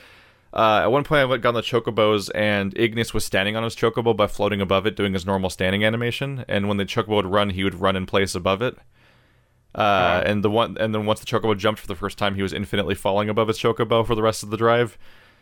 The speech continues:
Speaker 1: And then at one point, uh, Prompto stood up inside the car while the hood was down and was just doing his idle standing animation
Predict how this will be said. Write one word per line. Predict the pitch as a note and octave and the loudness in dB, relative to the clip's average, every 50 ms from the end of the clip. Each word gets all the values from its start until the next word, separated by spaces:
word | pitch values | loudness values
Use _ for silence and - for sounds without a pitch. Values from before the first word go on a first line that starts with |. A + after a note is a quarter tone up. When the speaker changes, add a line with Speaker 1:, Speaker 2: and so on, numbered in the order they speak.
| _ _ _ _ | _ _ _ _
Speaker 1:
And | - - A2 G#2+ | -2 0 2 2
then | G#2 | 4
at | G#2 | 4
one | A2+ A#2+ | 2 0
point, | - - A#2+ A2 - - - - _ _ _ _ _ | 0 2 0 0 0 0 -6 -18 _ _ _ _ _
uh, | - G2+ G#2+ G2+ F#2+ F2+ E2+ D2+ D2+ - _ | 0 2 2 4 4 4 2 2 0 -4 _
Prompto | - - B2 A#2+ G#2 - G2+ | -4 0 0 0 0 0 -4
stood | - - - A#2 | -2 0 2 2
up | A2+ - | 2 2
inside | - G2+ G2 - G#2 G2+ G2 F#2+ | 0 -6 -4 0 0 0 0 -2
the | G2+ | -6
car | - - G2+ G2+ G#2 G2+ | -2 0 2 2 4 4
while | G2+ G2 | 2 2
the | F#2 G2 | 0 0
hood | G2 G#2 G2+ | -2 -2 2
was | G2+ G#2+ G2+ | 2 0 2
down | - A#2+ A2+ A#2 A#2+ B2 B2 A#2 - - | 2 2 2 2 0 -2 -4 -6 -6 -4
and | - G2+ G2 G2 | -2 0 2 0
was | G2+ F2+ | 0 0
just | G2 F#2+ - - - | -2 -6 -6 -4 0
doing | A2 G#2 G2 | 0 2 2
his | G2+ F#2+ - | 2 0 0
idle | - G2+ G#2 G2+ G2 | 0 2 4 2 2
standing | - - G#2+ G2 G2 G#2 G#2 | 2 2 2 2 2 2 2
animation | G#2 G#2 G#2 G#2+ G#2+ G#2+ G#2 - A2+ A2 A2+ A2 | 0 0 0 0 0 -2 0 -2 -4 -4 -4 -8